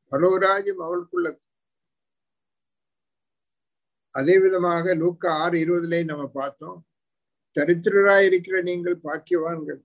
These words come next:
பரலோக ராஜ்யம் உங்களுடையது. அப்ப யாருக்கு பிரவேசிக்க முடியும் என்றும் தெளிவாக சொல்லப்பட்டு,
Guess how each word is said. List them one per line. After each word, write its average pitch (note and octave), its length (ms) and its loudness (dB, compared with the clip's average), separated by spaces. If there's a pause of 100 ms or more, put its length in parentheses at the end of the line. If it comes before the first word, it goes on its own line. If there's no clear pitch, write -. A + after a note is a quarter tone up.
(280)
பரலோக D#3+ 280 6
ராஜ்யம் D#3+ 380 2
உங்களுடையது. C#3+ 420 -6 (1800)
அப்ப B2+ 160 -6
யாருக்கு G3+ 480 4
பிரவேசிக்க F3 720 0
முடியும் F3+ 400 0
என்றும் G3 320 -2
தெளிவாக D#3 380 0
சொல்லப்பட்டு, B2 520 -12